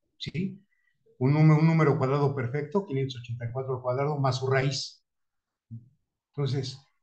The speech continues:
eso lo, también lo estamos manejando con,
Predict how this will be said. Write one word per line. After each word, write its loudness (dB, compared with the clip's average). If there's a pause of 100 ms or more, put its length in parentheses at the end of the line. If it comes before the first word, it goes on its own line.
(120)
eso 2
lo, 4
también 0
lo -2
estamos 0
manejando 0
con, -16